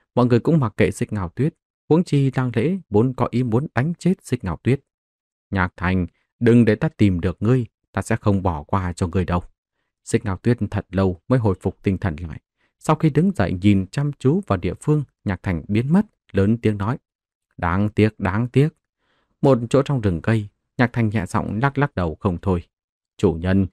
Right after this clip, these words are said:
ngươi làm sao vậy? Chẳng lẽ ngươi luyến tiếc nhà đầu kia sao?" "Nhà đầu kia mặc dù có vài phần nhan sắc, nhưng cũng không thể để người nhớ mãi không quên được." Diễm Ma cười cười hỏi.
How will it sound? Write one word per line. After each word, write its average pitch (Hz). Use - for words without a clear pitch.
ngươi 107
làm 87
sao 104
vậy? 87
Chẳng 123
lẽ 110
ngươi 120
luyến 113
tiếc -
nhà 107
đầu 82
kia 95
sao?" 101
"Nhà 170
đầu 151
kia 160
mặc 131
dù 104
có 147
vài 92
phần 85
nhan 104
sắc, -
nhưng 101
cũng 120
không 98
thể 87
để 95
người 92
nhớ 101
mãi 104
không 98
quên 98
được." 87
Diễm 127
Ma 135
cười 110
cười 101
hỏi. 82